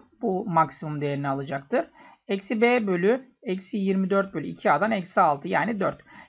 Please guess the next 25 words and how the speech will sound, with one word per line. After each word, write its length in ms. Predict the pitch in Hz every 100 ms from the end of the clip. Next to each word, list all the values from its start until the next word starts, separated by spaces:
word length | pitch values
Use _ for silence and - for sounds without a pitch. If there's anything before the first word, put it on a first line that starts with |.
| -
Yani 180 | 220 233
diyor 160 | 269
ki 80 | 226 -
A 260 | 208 214
dört 240 | 226 233 233
olduğunda 460 | 185 156 180 247
bu 340 | 202 233 381 - -
Nirvana'ya 480 | 202 202 202 196
ulaşacak 520 | 247 208 175 160 143 208
değil 120 | 202
mi? 100 | 151
Maksimum 440 | 170 170 - 160
değerini 240 | 151 165 226
alacak. 380 | 190 156 - _ - - - -
A'ya 280 | 214 247 220
dört 240 | 240 240
yazdım. 440 | 226 180 175 233
Buraya 260 | 220 226 208
da 60 | 175
dört 240 | 165 -
yazdım. 460 | 151 147 180 233 196
Burası 260 | 170 -
on 160 | - 202
iki 200 | 180 180
olacak. 440 | 143 156 247 262